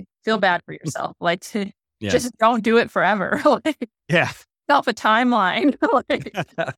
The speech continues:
Speaker 1: <laughs> okay, it happened. Like, feel bad for, like, an hour or two, <laughs> like, and then
Speaker 2: Mm-hmm.
Speaker 1: figure out, you gotta figure out the next step. And a lot of times it is true what they say, you gotta get back on the bike. You gotta get back out there and do it again.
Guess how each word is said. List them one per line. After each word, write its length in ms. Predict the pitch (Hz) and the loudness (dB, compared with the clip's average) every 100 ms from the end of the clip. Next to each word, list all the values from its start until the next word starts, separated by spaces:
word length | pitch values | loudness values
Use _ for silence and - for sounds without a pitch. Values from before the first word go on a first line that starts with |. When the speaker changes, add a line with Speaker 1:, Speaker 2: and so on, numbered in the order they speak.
| - | -10
Speaker 1:
<laughs> 520 | 233 269 - - - | -6 -4 -6 -10 -10
okay, 200 | 196 254 | -4 -2
it 60 | 226 | 0
happened. 500 | 233 226 247 240 233 | 0 0 -2 -6 -4
Like, 260 | 196 175 _ | -4 -6 _
feel 120 | - 214 | -6 0
bad 300 | 214 208 214 | 2 2 0
for, 100 | 220 | -4
like, 200 | 208 202 | -4 -6
an 80 | |
hour 480 | 170 185 202 208 208 | -2 0 0 -2 -6
or 60 | 214 | -10
two, 460 | 214 208 202 202 | -14 -14 -10 -8
<laughs> 0 | |
like, 480 | 185 269 - 202 _ _ _ _ _ | -8 -8 -8 -10 _ _ _ _ _
and 200 | - 202 | -14 -8
then 180 | 202 117 | -4 -4
Speaker 2:
Mm-hmm. 180 | 117 113 123 _ _ - | -4 -6 -10 _ _ -8
Speaker 1:
figure 300 | 240 240 226 | -6 -4 -2
out, 420 | 208 208 196 185 - | 0 2 2 0 -4
you 80 | 202 | -10
gotta 200 | 202 190 - | -6 -8 -8
figure 260 | 202 190 | -10 -6
out 200 | 180 170 | -4 -4
the 60 | 185 | -8
next 300 | 180 170 - | -14 -14 -14
step. 340 | - 175 151 - - | -6 -4 -4 -8 -12
And 140 | 185 | -8
a 40 | 175 | 0
lot 220 | 175 180 | 0 0
of 120 | 180 | -4
times 480 | - 160 156 165 - | -8 -8 -6 -8 -12
it 100 | 170 | -10
is 200 | 175 165 | -8 -10
true 200 | - 180 | -8 -6
what 140 | 175 170 | -6 -6
they 100 | 165 | -6
say, 200 | 196 208 | -2 0
you 60 | |
gotta 180 | 175 180 | 0 -2
get 160 | 170 - | -6 -6
back 240 | 165 - | -8 -6
on 100 | 175 | -10
the 80 | 165 | -6
bike. 300 | 165 165 - | -4 -4 -6
You 60 | 180 | -4
gotta 180 | 175 180 | -4 -4
get 180 | 175 - | -12 -10
back 240 | 156 160 - _ - | -6 -6 -8 _ -10
out 200 | 175 156 - | -8 -8 -8
there 240 | - - | -8 -8
and 120 | - 160 | -10 -10
do 100 | 160 | -10
it 100 | - | -12
again. 460 | - 139 - 185 | -8 -8 -6 -10